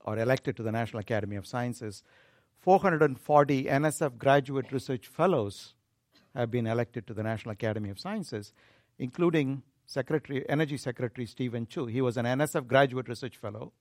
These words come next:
He received N S F funding for most of his work, and, uh, uh, which also led to Nobel Prize eventually in physics. Uh,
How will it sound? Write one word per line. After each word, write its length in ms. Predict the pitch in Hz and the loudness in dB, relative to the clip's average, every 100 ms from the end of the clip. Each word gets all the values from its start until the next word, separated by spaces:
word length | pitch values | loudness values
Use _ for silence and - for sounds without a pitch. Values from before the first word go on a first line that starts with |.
| _ _ _ _ _ _ _ | _ _ _ _ _ _ _
He 120 | - | -6
received 380 | 127 - 165 135 | -4 -2 -2 2
N 140 | 127 | 2
S 140 | 139 143 | 2 -2
F 120 | 127 | -4
funding 340 | - 160 156 | -2 -2 -2
for 160 | 127 123 | -4 -4
most 300 | 113 127 - | -4 -6 -8
of 100 | 113 | -10
his 180 | 110 - | -12 -8
work, 500 | 117 104 - - - _ _ _ _ _ _ _ - | -8 -8 -10 -20 -20 _ _ _ _ _ _ _ -8
and, 500 | 117 117 110 107 107 | -4 -4 -4 -6 -4
uh, 340 | 107 107 107 107 _ - | -4 -4 -6 -10 _ -14
uh, 180 | 104 104 _ | -12 -12 _
which 280 | 110 - - - - - | -16 -16 -18 -18 -16 -6
also 300 | 120 110 113 | -6 -4 -4
led 260 | 113 113 - | -2 -4 -6
to 240 | 113 117 _ | -10 -10 _
Nobel 320 | 131 110 127 135 | -8 2 4 4
Prize 340 | 110 107 - | 0 -4 -6
eventually 580 | 107 117 120 120 107 101 | -6 -4 -6 -8 -6 -6
in 100 | 101 | -8
physics. 540 | - 160 113 - - _ _ _ _ _ _ _ _ _ _ | -8 -8 -8 -12 -20 _ _ _ _ _ _ _ _ _ _
Uh, 300 | - 123 120 | 2 2 2